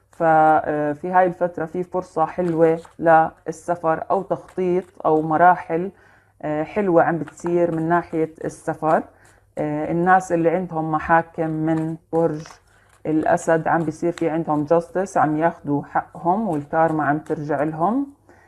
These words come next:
آه، خاصة المحاكم اللي فيها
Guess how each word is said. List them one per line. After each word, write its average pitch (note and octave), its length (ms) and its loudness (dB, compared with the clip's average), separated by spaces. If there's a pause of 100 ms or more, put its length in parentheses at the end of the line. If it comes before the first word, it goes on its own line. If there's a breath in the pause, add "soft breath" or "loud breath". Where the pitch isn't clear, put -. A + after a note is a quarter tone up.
(380 soft breath)
آه، D3 960 -4 (800)
خاصة F3 500 2
المحاكم D#3 680 0
اللي C#3+ 200 0
فيها D3+ 560 -2